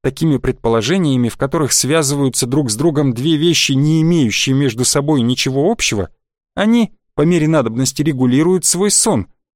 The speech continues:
когда не уверены в успехе. То есть они аранжируют свою бессонницу,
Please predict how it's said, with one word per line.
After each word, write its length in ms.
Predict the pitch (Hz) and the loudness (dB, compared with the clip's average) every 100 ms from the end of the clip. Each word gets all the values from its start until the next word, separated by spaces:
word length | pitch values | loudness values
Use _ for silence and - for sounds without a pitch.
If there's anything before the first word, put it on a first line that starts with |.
| _ | _
когда 260 | - 117 135 | -6 -2 0
не 100 | 151 | 2
уверены 400 | 160 156 151 160 | 2 0 0 0
в 80 | 165 | 0
успехе. 540 | - - 120 - 90 _ _ _ _ _ | -2 -2 -2 -2 -10 _ _ _ _ _
То 80 | 143 | 0
есть 280 | 143 - 147 | 2 0 -2
они 360 | 147 185 175 - _ _ _ | 0 0 0 -4 _ _ _
аранжируют 840 | - 143 165 143 160 175 196 151 - | -4 0 0 2 2 2 2 2 0
свою 340 | - 151 143 | 0 0 0
бессонницу, 920 | 113 131 - 180 143 117 101 - 87 | 0 0 0 2 2 0 -2 -4 -4